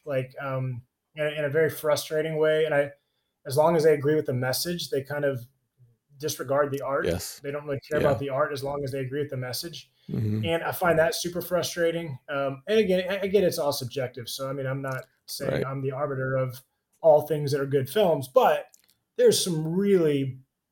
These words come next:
Speaker 1: bad art that gets a pass
Speaker 2: Yeah.
Speaker 1: because
Speaker 2: <clears throat>
Speaker 1: the message is a Christian message, and that's, it is what it is. Um, so,
Speaker 2: Yeah.
Speaker 1: I mean, that can be frustrating as, you know,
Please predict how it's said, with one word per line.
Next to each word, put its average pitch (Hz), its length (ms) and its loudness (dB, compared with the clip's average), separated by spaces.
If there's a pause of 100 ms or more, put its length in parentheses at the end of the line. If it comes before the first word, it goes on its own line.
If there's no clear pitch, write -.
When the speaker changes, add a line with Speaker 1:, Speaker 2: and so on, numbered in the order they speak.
Speaker 1:
bad 151 280 2
art 147 460 4
that 143 120 -10
gets 135 180 -4
a 131 40 -6
pass 143 580 -4
Speaker 2:
Yeah. 117 200 2 (240)
Speaker 1:
because 135 680 -2
Speaker 2:
<clears throat> 101 300 -2
Speaker 1:
the 143 80 -8
message 139 640 -2 (120)
is 139 400 -6 (100)
a 143 60 -14
Christian 139 400 -4
message, 143 560 -4
and 220 100 -2
that's, 233 320 -2
it 208 100 2
is 214 120 4
what 208 140 6
it 202 120 4
is. 160 360 2
Um, 151 280 2 (300)
so, 226 160 8
Speaker 2:
Yeah. 240 60 10
Speaker 1:
I - 20 10
mean, 233 160 6
that 233 180 2
can 202 80 0
be 190 80 2
frustrating 170 680 -2
as, 147 260 -4
you 180 60 -8
know, 139 260 -4